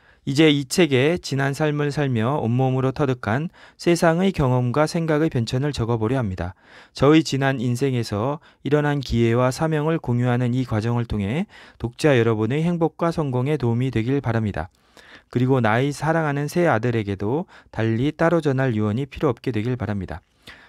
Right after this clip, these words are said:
이 책 커버에 보면은 아들에게 전하는 심정으로,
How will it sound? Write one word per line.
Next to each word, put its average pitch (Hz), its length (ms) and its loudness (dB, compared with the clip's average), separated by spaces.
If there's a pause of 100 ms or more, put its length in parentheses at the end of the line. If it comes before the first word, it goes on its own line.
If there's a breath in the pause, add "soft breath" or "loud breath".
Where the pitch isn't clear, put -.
(140)
이 127 80 -10
책 160 200 -2
커버에 214 380 2
보면은 117 640 -2
아들에게 170 680 0
전하는 120 460 -4
심정으로, 107 880 -2